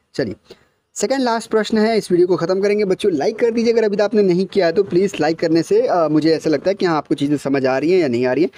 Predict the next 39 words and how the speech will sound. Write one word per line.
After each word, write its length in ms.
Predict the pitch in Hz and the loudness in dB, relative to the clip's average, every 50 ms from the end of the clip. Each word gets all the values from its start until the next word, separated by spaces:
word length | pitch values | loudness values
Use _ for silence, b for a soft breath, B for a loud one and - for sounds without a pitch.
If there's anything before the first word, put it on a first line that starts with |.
| B B B B | B B B B
और 60 | 175 | -6
कमेंट 300 | - - 220 233 254 247 | -4 -2 -2 -2 0 0
में 80 | 254 240 | 0 0
अपनी 120 | 226 214 | 0 0
राय 200 | 185 165 160 175 | 0 0 -2 0
भी 100 | 175 185 | 0 2
दे 120 | 180 170 147 | 2 2 2
सकते 240 | 139 139 - - 196 | 0 -2 -4 -2 -2
हैं 80 | 202 | -2
कि 180 | 214 196 170 170 | 0 0 2 2
ये 80 | 175 | 2
वीडियो 260 | 160 151 135 135 143 135 | 4 2 2 2 2 0
आपको 180 | - - 196 190 | 0 -2 -4 -4
कैसी 280 | - 98 92 - - | -4 -6 -8 -8 -10
लगी। 180 | 92 80 - - _ _ _ _ B B B B B B B B B B B B - | -12 -12 -12 -18 _ _ _ _ B B B B B B B B B B B B -4
सेकंड 180 | 214 240 254 | -2 0 0
लास्ट 240 | 247 233 240 226 - | 0 0 -2 -2 0
प्रश्न 220 | - 226 220 233 | -2 0 0 0
है 40 | 247 247 | -2 0
कि 100 | 254 208 | -2 -4
हिंदी 360 | 151 - 190 190 208 226 262 | -2 0 0 0 2 2 0
भाषा 340 | 226 185 160 151 151 - 160 | 0 0 -2 -4 -2 -4 -6
सीखने 480 | 151 - - - - 190 - - 214 220 | -6 -6 -8 -6 -6 -4 -2 -2 -2 -2
सिखाने 440 | - - 180 - - 135 135 127 127 | -2 -2 -6 -6 -4 -4 -2 -2 -2
का 160 | 127 - 131 | -2 -2 -4
दायरा 340 | 117 110 117 110 110 131 151 - - 160 | -2 -2 -2 -2 -2 -4 -4 -4 -4 -8
इतना 320 | 156 - - 214 240 240 | -6 -4 -2 0 0 0
बड़ा 220 | 202 180 165 160 151 | 0 0 0 0 0
होना 280 | 135 131 131 135 135 | 0 0 0 0 -2
चाहिए 320 | 131 - 131 120 123 143 151 | -2 -4 -4 -2 0 -2 -2
कि 160 | 151 - 196 | -2 -2 -2
ये 140 | 214 220 196 151 | 0 0 0 0
डैश 340 | 131 139 143 156 175 185 | 0 0 0 0 0 -2
से 120 | - - 180 | -2 -2 -2
उसका 240 | 165 156 - 185 170 | -2 -2 -2 -2 -2
नाता 360 | 143 135 131 131 - 151 143 | 0 0 0 0 -2 -2 -2
ना 140 | 131 123 120 | -2 -4 -4
टूटे। 260 | - 131 120 - 160 | -4 -6 -6 -6 -4
किससे? 380 | - - 180 - - 214 - | -4 -4 -4 -4 -2 -4 -4